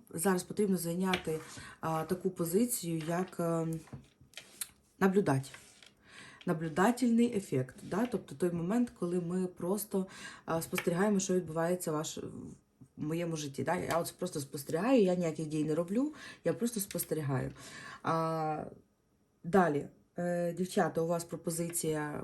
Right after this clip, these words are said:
по роботі, перша позиція, а, стабільність фінансова, фінансовий, м,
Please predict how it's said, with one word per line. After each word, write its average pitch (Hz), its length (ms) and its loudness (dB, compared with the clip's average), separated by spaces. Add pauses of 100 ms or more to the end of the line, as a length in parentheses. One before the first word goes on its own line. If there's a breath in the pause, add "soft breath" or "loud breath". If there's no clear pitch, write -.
(140)
по 160 120 -2
роботі, 175 580 0
перша 208 300 -2
позиція, 196 640 2 (380 loud breath)
а, 165 340 0 (480)
стабільність 170 640 2
фінансова, 196 1120 0
фінансовий, 170 500 -2
м, - 680 -8